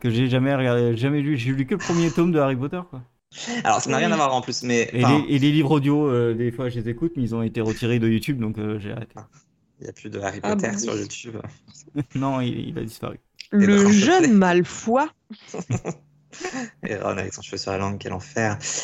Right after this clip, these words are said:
Speaker 2: Mais non, c'est différent. Alors, pour les Harry Potter, je suis... bon, ça me brise un peu le cœur, mais je veux bien entendre qu'effectivement, si t'as vu les films, t'as pas envie de lire les livres.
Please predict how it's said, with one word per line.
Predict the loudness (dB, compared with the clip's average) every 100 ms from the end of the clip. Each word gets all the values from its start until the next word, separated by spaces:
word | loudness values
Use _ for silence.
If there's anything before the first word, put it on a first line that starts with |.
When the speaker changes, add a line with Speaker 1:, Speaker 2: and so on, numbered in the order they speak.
| -8 -10 0
Speaker 2:
Mais | 4 6 6 4 2 -4 -20 _ _ _ _ _ -2
non, | 0 0
c'est | -2
différent. | -2 -2 0
Alors, | 0 0
pour | 0
les | 2
Harry | 2
Potter, | 0 -2 -4
je | -4
suis... | -8 -10 -16 -14 -12 -14 -14 -18 -18
bon, | -14
ça | -12
me | -10 -8
brise | -4 -4
un |
peu | -2
le | 0
cœur, | 0 0
mais | -2
je |
veux | -4
bien | -2 0
entendre | 2 2 0 0 -2
qu'effectivement, | -4 -6 -4 -4
si | -4 -2
t'as | -4
vu | -2 0 2
les | 2
films, | -2 -4 -2 -2
t'as | -4
pas | -2
envie | 0 0 0
de |
lire | 2
les | 2
livres. | 2 0